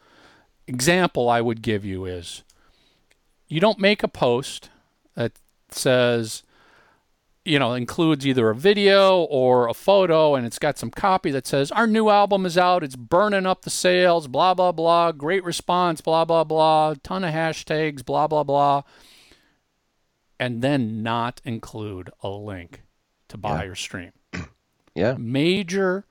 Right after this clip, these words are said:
Speaker 1: f-, major failure on your part.
Speaker 2: Right.
Speaker 1: Um, why? Because you should never,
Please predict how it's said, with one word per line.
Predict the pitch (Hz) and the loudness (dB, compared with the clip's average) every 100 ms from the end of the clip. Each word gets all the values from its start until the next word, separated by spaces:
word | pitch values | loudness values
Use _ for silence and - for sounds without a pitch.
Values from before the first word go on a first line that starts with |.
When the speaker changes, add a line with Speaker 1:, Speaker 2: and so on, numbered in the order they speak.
| _ _ _ _ | _ _ _ _
Speaker 1:
f-, | - - | -20 -14
major | 131 131 156 214 247 220 131 107 | -8 -4 -2 0 0 -2 -4 -6
failure | - 123 113 107 92 90 - | -6 -6 -4 -4 -8 -14 -14
on | 107 104 | -14 -12
your | 98 98 | -12 -14
part. | 95 - 107 - _ _ _ _ _ _ | -16 -16 -16 -16 _ _ _ _ _ _
Speaker 2:
Right. | 135 123 120 | -8 -6 -4
Speaker 1:
Um, | 127 123 123 117 127 _ _ _ _ | -2 0 0 -2 -6 _ _ _ _
why? | _ 127 107 107 117 131 143 190 233 269 277 _ _ _ _ _ _ _ _ | _ -14 -12 -4 0 2 2 2 0 -4 -6 _ _ _ _ _ _ _ _
Because | - 165 151 | -8 -6 -6
you | 170 | -6
should | - 160 139 | -6 -6 -6
never, | 143 185 240 220 165 113 87 | -4 0 0 0 -2 -4 -4